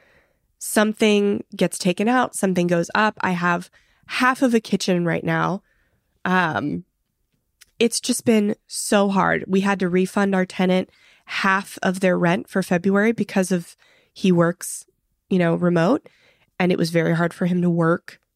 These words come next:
and take calls with all the construction noises. Um, so all of these things combined made it a horrible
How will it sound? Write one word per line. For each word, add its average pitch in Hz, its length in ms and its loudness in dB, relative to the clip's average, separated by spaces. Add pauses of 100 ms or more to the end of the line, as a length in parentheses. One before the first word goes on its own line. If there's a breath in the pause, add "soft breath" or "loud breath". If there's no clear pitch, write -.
(140)
and 165 200 -2
take - 220 -2
calls 170 500 -2 (600 soft breath)
with 175 160 2
all 170 120 2
the 190 80 0
construction 208 520 -6
noises. - 480 -10 (480 loud breath)
Um, 208 580 -2 (680)
so - 340 2
all 240 240 6
of 226 160 0
these 196 680 0 (380)
things 175 840 -2 (200)
combined 170 640 -2
made 190 260 2
it 320 80 -2
a 320 60 -2
horrible 226 1040 2